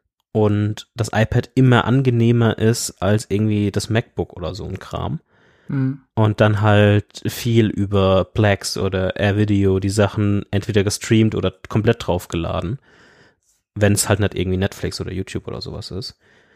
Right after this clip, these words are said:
Speaker 2: Mhm.
Speaker 1: Ähnlich wie bei den, bei den Zeitungen muss ich sagen, dass ich bei Notability, was ist ja mein, mein primärer Notizuniversum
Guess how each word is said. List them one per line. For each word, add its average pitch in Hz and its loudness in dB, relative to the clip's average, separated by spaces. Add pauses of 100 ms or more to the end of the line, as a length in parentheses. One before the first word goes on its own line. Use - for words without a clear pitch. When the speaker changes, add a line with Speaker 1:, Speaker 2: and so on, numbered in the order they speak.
(120)
Speaker 2:
Mhm. 135 -20 (1080)
Speaker 1:
Ähnlich 175 4
wie 120 0
bei 110 0 (220)
den, 104 -2 (200)
bei 110 0
den 104 -2
Zeitungen 123 0
muss 117 -2
ich 117 -4
sagen, 131 2
dass 120 -2
ich 117 -6 (720)
bei 117 4
Notability, 123 0
was 113 -2
ist - -6
ja 110 2
mein, 104 0
mein 104 -2
primärer 110 0
Notizuniversum - -6